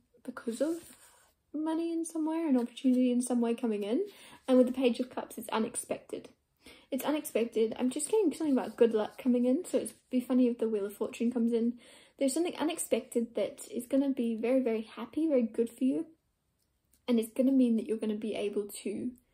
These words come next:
retire sooner than you want, or to just live a lot more freely, like a child, without con-, being concerned about bills or being concerned about how to get through each week. You're just gonna be a lot more, like, chill. Um,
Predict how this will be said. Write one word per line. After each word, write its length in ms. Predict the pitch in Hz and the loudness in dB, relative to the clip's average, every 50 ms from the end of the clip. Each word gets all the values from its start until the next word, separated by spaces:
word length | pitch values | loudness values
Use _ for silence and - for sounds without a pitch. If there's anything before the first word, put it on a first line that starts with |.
| _ _ _ _ _ _ _ _ | _ _ _ _ _ _ _ _
retire 560 | - 254 - 277 302 381 440 403 254 - 269 - _ _ _ _ _ - | -14 -14 -12 -8 -6 -4 -2 -2 -4 -4 -8 -14 _ _ _ _ _ -14
sooner 360 | - - - 285 247 233 220 | -8 -2 2 2 4 4 2
than 160 | 208 208 208 | 0 -2 -4
you 120 | 202 190 190 | -6 -6 -6
want, 240 | 190 185 226 - - | -6 -8 -8 -10 -8
or 340 | - - 226 240 240 240 240 - - - | -2 2 6 6 6 6 4 0 -12 -14
to 540 | - - - 262 240 240 240 240 240 254 254 _ _ _ _ _ - - - - - - - - | -8 -4 -2 0 0 0 0 0 -2 -2 -4 _ _ _ _ _ -20 -20 -20 -20 -20 -20 -20 -10
just 200 | - - 415 392 | -4 -2 0 2
live 280 | 320 294 285 320 311 302 | 2 2 4 2 2 4
a 60 | 277 | 4
lot 200 | 254 240 - 233 | 4 2 2 2
more 120 | 226 240 240 | 0 0 -2
freely, 580 | - - - 285 294 311 262 - - - - - | -2 -6 -4 -2 0 0 0 -2 -4 -8 -8 -8
like 160 | - 254 247 | -6 -4 -4
a 40 | 254 | -4
child, 640 | 247 - - 269 285 - - - - - 262 - - _ | -4 -4 -4 -2 -2 -2 -4 -6 -6 -8 -8 -10 -8 _
without 360 | - 277 269 262 247 - - - | 0 2 2 4 2 0 -2 -2
con-, 180 | - 254 247 - 233 | -2 -4 -2 -2 0
being 220 | 247 269 269 254 247 | 2 4 4 6 6
concerned 400 | 254 233 226 - 254 247 247 233 | 6 4 4 2 2 2 2 2
about 300 | 214 220 - - 226 - | 0 0 -2 -4 -2 2
bills 420 | 277 262 233 - - - 226 - | 2 2 4 2 0 -4 -4 -4
or 60 | 185 | -2
being 240 | 196 202 202 208 220 | 0 0 0 2 2
concerned 400 | 226 220 214 - 254 240 240 226 | 0 0 0 0 0 0 2 2
about 240 | 233 220 220 - 247 | 0 0 -2 -4 -4
how 120 | - 254 | -4 -4
to 80 | 240 220 | -4 -2
get 220 | 233 - - - | -4 -6 -6 -4
through 140 | - 269 233 | -2 -2 -2
each 220 | 214 214 - - | -2 -4 -6 -6
week. 360 | - 294 - 330 - - - - | -4 -4 -4 -4 -8 -12 -10 -2
You're 160 | - 262 254 233 | 2 2 4 4
just 200 | 254 262 - - | 2 0 -4 -2
gonna 140 | 294 269 | 0 0
be 120 | 262 277 254 | 2 2 2
a 60 | 233 | 2
lot 180 | 233 - - 233 | 2 0 0 0
more, 320 | 233 233 220 220 220 220 | -2 0 0 0 -2 -2
like, 380 | 220 220 214 202 - - - _ _ _ _ _ _ | -2 -4 -4 -6 -8 -12 -18 _ _ _ _ _ _
chill. 440 | - - - 254 320 294 - - 254 _ _ _ _ _ _ _ _ _ _ - - | -10 -4 -2 0 0 -2 -4 -8 -12 _ _ _ _ _ _ _ _ _ _ -4 -2
Um, 540 | 233 226 220 220 220 226 220 233 254 240 | -2 0 0 0 0 2 2 2 0 0